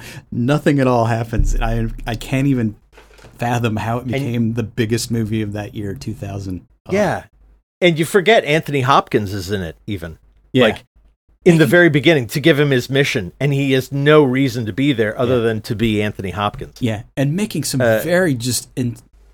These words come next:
Speaker 1: insanely inappropriate misogynist statements about Tandy Newton and women in general. I mean, the whole movie, just from the get-go, it's just this astounding <laughs> artifact that just
Speaker 2: Yeah.
Speaker 1: falls so flat. And then by the end, you get,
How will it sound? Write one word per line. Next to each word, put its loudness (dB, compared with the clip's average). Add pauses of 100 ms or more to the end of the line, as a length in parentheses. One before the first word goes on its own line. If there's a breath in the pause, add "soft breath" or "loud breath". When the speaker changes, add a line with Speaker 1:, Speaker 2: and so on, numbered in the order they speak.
(220)
Speaker 1:
insanely -2
inappropriate -2 (120)
misogynist -2
statements -6
about -8 (120)
Tandy -2
Newton -2 (120)
and -6
women 0
in -2
general. -6
I -6
mean, -2
the -4
whole 0
movie, 0
just -8
from -6
the -6
get-go, -6
it's -8
just -6
this -8
astounding -4
<laughs> -20
artifact -4 (600 loud breath)
that -2
just -6
Speaker 2:
Yeah. 4
Speaker 1:
falls 2
so 0
flat. -2
And 0
then 6
by 6
the 2
end, 2
you 2
get, 0